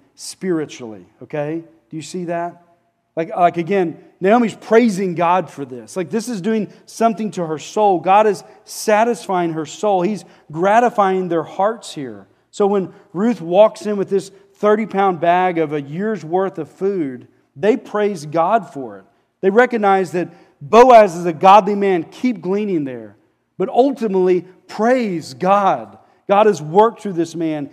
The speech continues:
He's filling their hearts. God gratifies hearts. But notice again how he does it. This is where the, I think the theme of,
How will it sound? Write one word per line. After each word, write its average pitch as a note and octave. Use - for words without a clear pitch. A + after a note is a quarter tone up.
He's G#3
filling A3
their E3
hearts. C#3
God D3+
gratifies C3
hearts. B2
But D3+
notice F3+
again D3
how C#3+
he D3+
does F3+
it. A2
This D#3+
is E3
where D#3
the, C3+
I D#3
think C#3+
the B2+
theme D3
of, B2